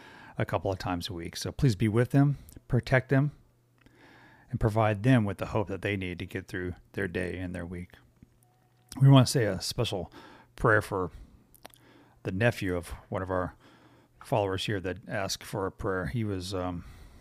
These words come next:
in a terrible car accident, is in critical condition, Lord, and you know who he is. I don't have his name, but you know who I'm talking about.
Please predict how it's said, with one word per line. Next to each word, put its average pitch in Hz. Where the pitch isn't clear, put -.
in 110
a 101
terrible 160
car 101
accident, 98
is 92
in 101
critical 101
condition, 92
Lord, 90
and 90
you 123
know 117
who 104
he 98
is. 95
I 92
don't 101
have 101
his 104
name, 110
but 98
you 107
know 104
who 98
I'm 92
talking 92
about. 85